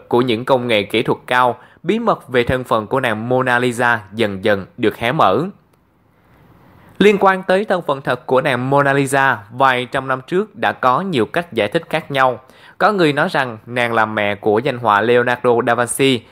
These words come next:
Có người lại nói rằng nàng là người tình bí mật của ông, hay Mona Lisa là gái làng chơi ở thành Florence. Tuy nhiên, giả thuyết Mona Lisa là bức chân dung tự họa của Leonardo da Vinci được nhiều người đồng tình nhất.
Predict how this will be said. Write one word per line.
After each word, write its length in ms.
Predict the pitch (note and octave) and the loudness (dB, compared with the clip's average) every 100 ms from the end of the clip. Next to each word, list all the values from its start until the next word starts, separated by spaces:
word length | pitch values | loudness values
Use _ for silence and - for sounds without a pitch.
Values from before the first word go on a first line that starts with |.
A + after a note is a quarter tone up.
| _ _ - | _ _ -2
Có 120 | G3+ | 2
người 160 | G3+ | 4
lại 100 | D3 | 4
nói 200 | B2+ C3+ | 4 2
rằng 240 | F3 D3+ A#2 - | 0 -2 -4 -12
nàng 260 | A2+ A2+ A2 | -6 -4 -2
là 100 | G#2+ | -2
người 160 | G#2 G#2 | -2 -2
tình 240 | G#2 G2 | -4 -4
bí 140 | A2+ | -4
mật 220 | E3+ D#3+ - | -2 -4 0
của 100 | A#2 | 2
ông, 240 | C3 A#2+ - - _ | 2 0 -8 -20 _
hay 320 | - D#3+ E3 | -6 -4 -2
Mona 380 | D#3+ D#3+ D#3 D#3 | -2 -2 0 0
Lisa 420 | D3+ D3 C#3 D3 C#3 | 0 0 0 2 2
là 360 | A2+ G#2 G2 | 2 2 2
gái 320 | G2 A2 B2 | 0 -2 -4
làng 240 | F3+ B2+ G2+ | -4 -8 -8
chơi 380 | - C3+ C3+ A2+ - - | -4 0 0 -4 -12 -4
ở 140 | C3 | -2
thành 220 | D#3+ A#2+ | 0 -2
Florence. 420 | A2 B2 B2 C3 A2+ - _ | 0 2 2 0 -2 -14 _
Tuy 120 | G3 | -2
nhiên, 380 | F3+ F#3+ E3 A2+ | 2 0 0 -2
giả 120 | G#2+ | -2
thuyết 260 | G2+ F#3 F#3+ | 0 -4 -4
Mona 360 | C3+ C3+ C3 | -2 0 2
Lisa 480 | B2+ C3 A#2+ C3 A2+ - - - | 2 0 0 0 0 -4 -18 -4
là 160 | C#3 | -2
bức 220 | C3+ G3+ - | 0 -2 -2
chân 200 | D#3+ D3+ | -2 0
dung 160 | C#3+ | -2
tự 200 | B2+ A2+ G2+ | 0 -2 2
họa 260 | G2+ F#2+ | 2 2
của 400 | G2+ A2 G2 F#2 | 0 0 4 4
Leonardo 560 | C3 B2+ A#2+ A#2+ B2 A#2+ | 2 2 2 0 2 2
da 100 | A#2+ | 2
Vinci 480 | A#2+ A#2 C3+ B2+ - - | -2 0 0 0 -2 -6
được 180 | B2 A2+ | -2 -2
nhiều 240 | - A2+ G#2 | 0 0 2
người 240 | G#2 G2 - | 4 2 2
đồng 220 | A#2 G#2 | 0 0
tình 220 | F#2+ G2 | 0 -4
nhất. 200 | G#2 D#3 | 0 -2